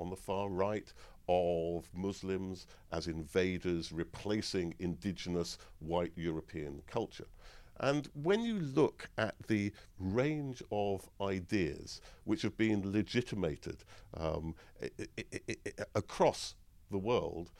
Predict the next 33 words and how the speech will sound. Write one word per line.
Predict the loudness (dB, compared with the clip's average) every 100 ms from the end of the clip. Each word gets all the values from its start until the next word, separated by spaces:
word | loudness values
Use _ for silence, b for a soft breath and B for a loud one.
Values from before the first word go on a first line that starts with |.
| b
you | -10
begin | -2 2 4 4
to | 2 -4
see | 0 2 2 2 -2 b
how | 0 4 6
important, | 4 2 6 6 4 -4 -4
for | 2 4
instance, | 4 -2 -8 -8 -8 -14 B B
uh, | 2 2 4
Islamophobic | 2 8 8 8 2 4 4 4 -2
notions | 2 2 2 0 0 -2 -8 b b
of | -2 0
the |
Muslim | 2 2 0 -2 -2 -4 -4
as | -2 -2 -6 0
other, | 0 0 -8 -12 b b
the | -2
Muslim | 0 0 0 0
as | -2 0
not | 0 0 0
one | 2 2
of | 2 0 2
us, | 2 0 -10 -12 b b
uh, | -2 0 0 -2 B 4
the |
Muslim | 6 8 4 0 -4 2
as | 0 2
an | -2
invader, | 0 0 2 4 4 2 -6 -12 b b b
from | 2 2 8
which | 8 8
it's | -4 -4
quite | 2 4 4